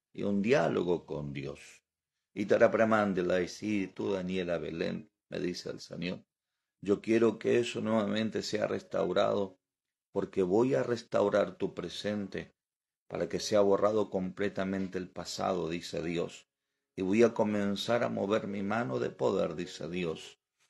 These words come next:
"Y voy a comenzar a extender y a traer respuestas celestiales. Indara Brahmaman, porque no te voy a dejar, no te voy a desamparar", te dice el Señor.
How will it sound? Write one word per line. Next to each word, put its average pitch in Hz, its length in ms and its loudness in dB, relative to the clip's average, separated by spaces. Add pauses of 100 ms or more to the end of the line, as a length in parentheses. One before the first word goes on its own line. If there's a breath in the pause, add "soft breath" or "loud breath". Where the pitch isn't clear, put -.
(240)
"Y 90 40 -6
voy 92 200 0
a 107 100 4
comenzar 98 500 0
a 104 40 0
extender 101 640 -2
y 104 60 2
a 95 100 0
traer 92 220 -4
respuestas 90 720 -6
celestiales. 87 580 -4 (280 loud breath)
Indara 104 380 6
Brahmaman, 101 540 2
porque 92 300 -4
no 110 320 -6
te 113 100 -8
voy 117 300 -2
a 117 80 -4
dejar, - 440 -10 (560)
no 98 300 2
te 104 80 4
voy 104 240 6
a 101 80 8
desamparar", 90 800 0
te 80 120 -6
dice 82 300 -8
el 80 100 -6
Señor. 82 380 -6